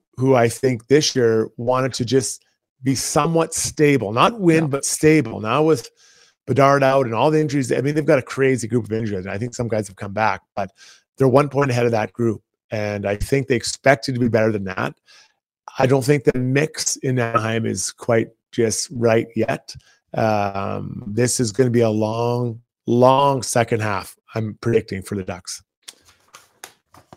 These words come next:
Speaker 2: They got a heck of a good young player, though, in that trade. It's just gonna be a little bit before that kinda
Speaker 1: Right.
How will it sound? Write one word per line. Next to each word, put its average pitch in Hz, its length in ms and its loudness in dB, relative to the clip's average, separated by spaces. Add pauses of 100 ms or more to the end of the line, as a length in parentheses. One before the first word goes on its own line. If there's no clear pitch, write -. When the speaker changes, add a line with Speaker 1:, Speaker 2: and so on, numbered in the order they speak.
(420)
Speaker 2:
They 131 120 -10
got 196 200 4
a 180 60 4
heck 185 200 2
of 175 80 -2
a 156 60 0
good 151 220 -6
young 160 260 2
player, 147 360 4
though, 127 160 -2
in 123 120 -4
that 117 180 -8
trade. 123 500 -6
It's 123 220 -10
just 160 240 -4
gonna 156 160 0
be 139 140 2
a 135 60 2
little 135 200 0
bit 127 240 -4
before 131 400 -8
that 117 240 -8
kinda 120 480 -8 (200)
Speaker 1:
Right. 123 260 6